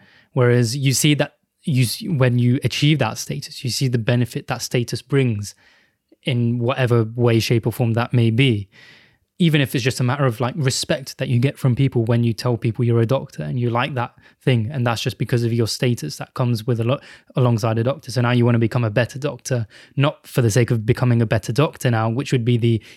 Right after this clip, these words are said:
inherently good thing to do, but for the sake of now, you'd be able to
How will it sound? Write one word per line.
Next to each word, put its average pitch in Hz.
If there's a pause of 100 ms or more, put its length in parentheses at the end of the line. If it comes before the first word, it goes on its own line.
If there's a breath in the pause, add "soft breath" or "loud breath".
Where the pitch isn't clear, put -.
(120)
inherently 120
good 127
thing 113
to 117
do, 113 (500 loud breath)
but - (220)
for -
the 113
sake 120
of 117
now, 120
you'd 123
be 120
able 117
to 117